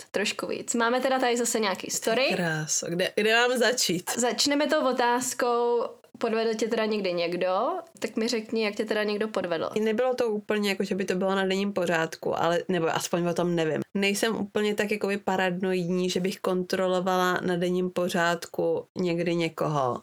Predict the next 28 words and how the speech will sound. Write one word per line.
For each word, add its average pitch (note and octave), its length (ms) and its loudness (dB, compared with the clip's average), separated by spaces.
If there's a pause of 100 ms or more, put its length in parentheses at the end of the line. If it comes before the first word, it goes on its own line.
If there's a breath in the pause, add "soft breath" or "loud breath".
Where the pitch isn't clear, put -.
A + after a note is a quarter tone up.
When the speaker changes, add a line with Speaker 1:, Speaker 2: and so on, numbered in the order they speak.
Speaker 2:
Zkrátka G3+ 920 0
jsem G3+ 180 0
se G3 160 0
vrátila F3+ 560 2
z - 160 -6
ciziny, E3+ 760 0 (340 loud breath)
ale F#3+ 280 4
zjistila G3 500 2
jsem, G3 220 0
že G3 140 0
mezi F#3 320 2
tím F#3 280 -2
prostě F3+ 340 -2
si F#3+ 160 -2
našel F3 380 0
nějakou E3+ 400 -2
jakoby E3+ 360 0
bokovku, E3 840 -2
se F3 100 -2
kterou F3 200 0
chodil E3+ 220 0
do E3 120 0
školy E3 840 0
a - 40 2
jako E3 320 0
měl E3 220 0
spolu E3+ 300 -4
sex. D#3 480 -2